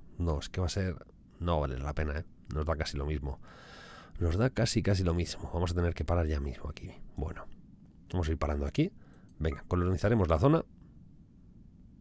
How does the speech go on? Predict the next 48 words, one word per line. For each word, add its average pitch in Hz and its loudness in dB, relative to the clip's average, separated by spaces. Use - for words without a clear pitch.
A 78 -2
ver 98 0
si - -8
ca-, - -8
ahí 95 2
estamos. - -4
Vale, 90 6
pongamos 151 6
la 110 6
pausa. 80 0
Bueno, 101 4
zonas 147 8
complicadas, 107 8
¿eh? 156 8
Lo 120 8
bueno 123 8
es 127 4
que 131 8
hay 127 12
algunas, 113 8
eh, 107 4
pequeñas 104 2
casitas 92 4
ya 87 6
hechas, 143 4
tenemos 107 4
vegetales 90 2
en 87 2
el 82 2
mapa, 120 2
animales, 107 2
eh, 80 -4
ya 92 0
este 143 0
empieza 143 0
a - 4
estar 127 2
complicado, 120 6
¿eh? 127 4
Y 98 4
eso 127 4
que 127 4
estamos 123 4
en 110 6
día 110 6
siete 110 2
de 95 6
primavera, 104 4